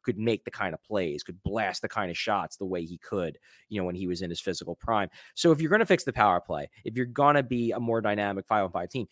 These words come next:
you need to get these high-end players. But again, if you try to get these high-end players and it doesn't work, then you're setting yourself up for cap hell and for the next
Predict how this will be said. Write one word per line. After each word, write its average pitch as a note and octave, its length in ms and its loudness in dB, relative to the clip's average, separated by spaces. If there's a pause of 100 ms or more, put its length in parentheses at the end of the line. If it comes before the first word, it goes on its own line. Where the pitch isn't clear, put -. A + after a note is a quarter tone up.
(100)
you A#2 140 -6
need B2+ 260 -2
to A2 60 -2
get G#2 240 0
these G2+ 160 -8
high-end F2+ 360 -4
players. A2 480 2 (180)
But A2+ 140 -2
again, G#2+ 520 4 (320)
if C3 200 -2
you B2+ 100 -6
try D3 300 6
to C#3 80 4
get C3 160 4
these B2+ 160 -4
high-end A2+ 400 4
players D#3+ 500 4
and A#2+ 140 -2
it A2 100 -6
doesn't A#2+ 340 0
work, C3+ 380 4
then B2 160 2
you're A#2+ 100 -2
setting B2 300 0
yourself A2+ 400 0
up A2 180 2
for A2 460 0 (300)
cap A2 280 4
hell G#2 280 2
and F2+ 220 -8
for A2+ 120 -6
the G#2+ 80 -6
next F#2+ 320 -6